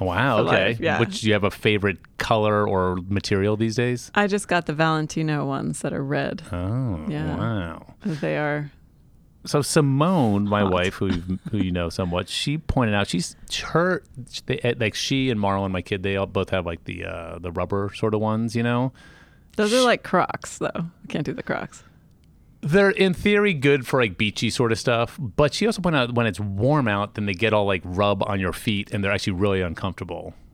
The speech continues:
Speaker 1: 'cause of, like, the sweat, like, whereas leather absorbs and sort of, it's a living creature sort of thing,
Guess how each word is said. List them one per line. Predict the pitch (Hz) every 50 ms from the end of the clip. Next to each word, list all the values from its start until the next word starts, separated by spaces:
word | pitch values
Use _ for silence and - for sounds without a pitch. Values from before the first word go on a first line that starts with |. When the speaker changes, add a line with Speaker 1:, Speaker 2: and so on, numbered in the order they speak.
| - - -
Speaker 1:
'cause | - - 98
of, | 92 87
like, | 87 - - -
the | - 98
sweat, | - - - 98 92 - - - -
like, | 104 95 - -
whereas | - 101 95 87 -
leather | - 98 95 87 90 87
absorbs | 82 80 85 92 82 82 82 82 80 80 78 82
and | 80 80 80 80 80 -
sort | - 85 80
of, | 80 82 - - - - - - _ -
it's | - -
a | -
living | 87 85 85 80 82
creature | 80 - 95 90 - - - 90
sort | - - - 95 90
of | -
thing, | - - 82 87 -